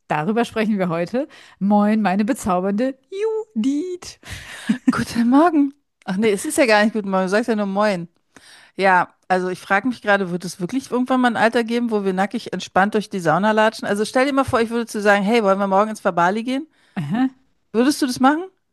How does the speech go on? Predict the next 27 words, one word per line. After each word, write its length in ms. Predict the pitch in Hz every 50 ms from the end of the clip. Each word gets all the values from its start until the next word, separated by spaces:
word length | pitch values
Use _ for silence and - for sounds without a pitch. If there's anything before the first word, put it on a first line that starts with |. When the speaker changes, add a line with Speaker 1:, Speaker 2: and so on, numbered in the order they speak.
| _ _
Speaker 1:
Ich 160 | - 196 165 -
gehe 260 | 262 214 170 240 240
nicht 100 | 240 220
ins 120 | 214 180 202
Fabali, 340 | 208 180 190 190 196 202 190
da 220 | 196 196 190 180
arbeiten 480 | - - 208 196 214 202 202 202 196 196
Leute, 240 | 208 208 196 185
die 80 | 175 190
ich 60 | 185 -
kenne. 360 | - 202 196 190 185 165 - _ _ _ _ _
Speaker 2:
Okay, 320 | - 185 - - 208 190 185
dann 300 | 185 180 180 180 - - - _ - - - - - _ _ - - _ -
in 140 | 214 208 202
irgendwas, 420 | 233 233 247 220 254 247 214 233
was 200 | 233 233 208 -
nicht 420 | 220 214 247 277 - - - - -
ist, 160 | 240 226 - 220
wo 100 | 220 214
du 100 | 220 214
jemanden 300 | 208 190 202 196 185 190
kennst. 480 | 240 226 190 180 175 - - - _ _ _ - 240 - - _ - - - - - _ _ _ _ _ _ -
Speaker 1:
Ah. 540 | 202 202 202 214 214 220 226 226 220 214
Speaker 2:
Würdest 260 | 214 262 320 311 208 208
du 40 |
mit 200 | 294 302 311 294
einer 180 | 302 285 254